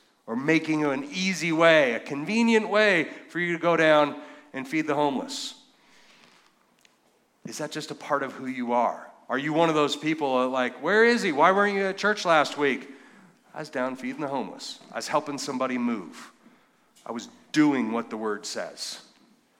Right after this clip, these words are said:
Which one's better? Somebody that just comes to church on Sunday and then goes out and lives their life like nothing ever happened? Or somebody who's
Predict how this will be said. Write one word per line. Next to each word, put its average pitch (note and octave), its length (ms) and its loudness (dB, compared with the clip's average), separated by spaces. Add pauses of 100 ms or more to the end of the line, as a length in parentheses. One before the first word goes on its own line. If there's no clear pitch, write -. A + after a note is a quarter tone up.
(720)
Which D3 180 -6
one's F#3+ 220 -2
better? C#3+ 500 0
Somebody C#3+ 320 -4
that C#3 140 -2
just C3+ 240 -8
comes D3 280 -4
to B2+ 60 -14
church D3+ 300 -2
on C#3 160 -2
Sunday C#3+ 480 -2
and C3+ 120 -6
then B2+ 140 -2
goes B2+ 240 -4
out B2+ 300 4
and A#2 340 -6 (280)
lives C3 260 -8
their C3 100 -4
life B2 400 -2
like A#2 220 -8 (280)
nothing A#2+ 380 -8
ever A#2+ 140 -6
happened? C3 480 -4 (960)
Or A#2 100 -8
somebody C3 440 -4
who's A2+ 340 -8